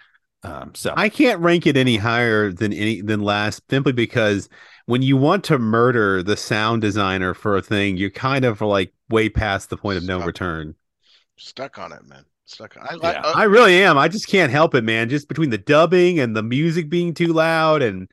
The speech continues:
Speaker 2: all kinds of
Speaker 3: Nah.
Speaker 2: things, it's just bugging the crap out of me.
Speaker 3: I'm gonna beg to differ here,
Speaker 1: Yeah.
Speaker 3: man. I, I like the, I like the, the,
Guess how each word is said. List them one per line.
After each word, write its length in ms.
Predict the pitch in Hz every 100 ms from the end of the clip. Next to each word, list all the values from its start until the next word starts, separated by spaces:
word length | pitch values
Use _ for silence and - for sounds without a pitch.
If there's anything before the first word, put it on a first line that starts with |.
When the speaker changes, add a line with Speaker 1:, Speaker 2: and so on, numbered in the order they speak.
| _ _ _ -
Speaker 2:
all 200 | 117 160
kinds 420 | - 131 151 156
of 80 | 156
Speaker 3:
Nah. 60 |
Speaker 2:
things, 320 | 156 156 160 139
it's 140 | 120
just 160 | 135 107 95
bugging 300 | 123 135 131
the 80 | 104
crap 440 | - - 107 120 113
out 160 | 95
of 80 | 87
me. 260 | 90 85 85 _ _ _ _ -
Speaker 3:
I'm 100 | 143
gonna 120 | 151
beg 200 | 139 131
to 60 | 117
differ 220 | 127 110
here, 100 | 107
Speaker 1:
Yeah. 40 |
Speaker 3:
man. 160 | 104 101
I, 100 | 113
I 180 | 113 131
like 240 | 131 131 127
the, 240 | 117 110
I 80 | 110
like 300 | 120 135 135
the, 300 | 117 107 98 _ _
the, 300 | 113 101 98